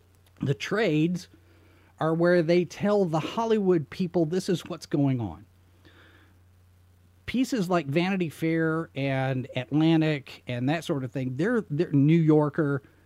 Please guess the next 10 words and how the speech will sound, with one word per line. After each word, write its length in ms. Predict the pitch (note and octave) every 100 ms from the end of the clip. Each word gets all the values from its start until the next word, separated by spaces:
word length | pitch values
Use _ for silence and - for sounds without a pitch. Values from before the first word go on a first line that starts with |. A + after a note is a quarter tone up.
| _
they're 300 | C3 F3+ B3
the 160 | G#3+ G3+
social 960 | - - G3 G3 - F#3 D3 B2+ A2+ A2+ _ _
stratus. 880 | - - D#3+ B2+ F2 - - - - -
They, 180 | B2 C#3
yeah, 260 | C3+ C3 D3
they're 220 | E3+ F#3+
the, 300 | F#3+ D#3+ -
they're 320 | D3 D#3 D3 -
the, 360 | C#3 C#3+ C3+